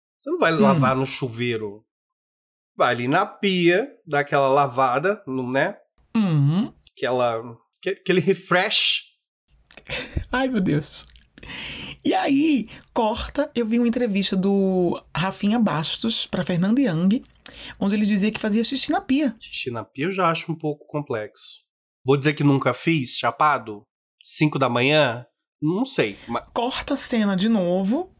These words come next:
Speaker 2: corta a cena de novo. Eu fui pra um, um, um, um bar aqui em Londres, de pegação, e as pessoas faziam,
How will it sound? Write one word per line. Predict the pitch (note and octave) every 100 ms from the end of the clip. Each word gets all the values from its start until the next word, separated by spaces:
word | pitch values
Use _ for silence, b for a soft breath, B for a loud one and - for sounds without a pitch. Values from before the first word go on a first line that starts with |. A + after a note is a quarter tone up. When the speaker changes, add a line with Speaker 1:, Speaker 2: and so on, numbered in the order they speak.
| _
Speaker 2:
corta | - E3+ E3+ F#3+
a |
cena | - D#3 D3+
de | F3+
novo. | A3+ F3 E3+ F#3 B3 B B B B
Eu | A3
fui | G#3+ F3+
pra | - F3
um, | F3+ -
um, | D#3+ D#3+ D#3 D3+
um, | D3 D3 C#3+ -
um | D3+ D3
bar | D3 C#3+
aqui | D3+ -
em | D#3+
Londres, | D#3 D#3+ A3 B3+ C4 -
de | D3+ D#3
pegação, | - D3 E3+ - E3 E3+ B3+ - B B B B B -
e | A#3 A#3+ E4+ -
as | - A#3+ -
pessoas | B3 A3+ A3 G#3+ -
faziam, | - G#3+ F3+ E3+ F#3 B3+